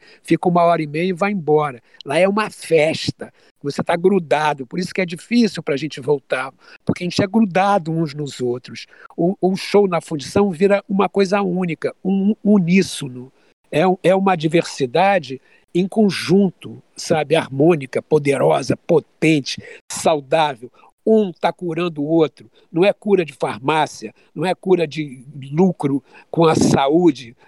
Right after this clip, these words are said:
com a, a, a doença das pessoas, com o roubo. É luz pura,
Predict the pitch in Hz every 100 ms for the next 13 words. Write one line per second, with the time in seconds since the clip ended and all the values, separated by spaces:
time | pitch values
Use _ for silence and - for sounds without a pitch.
0 | _ - 156 156 151 147 160 143 143 147
1 | 151 160 180 175 - 143 135 131 - -
2 | - 165 156 143 117 - _ _ - 180
3 | 165 - 165 175 131 104 - _ _ -
4 | 190 185 175 156 151 175 185 139 - -
5 | 175 160 143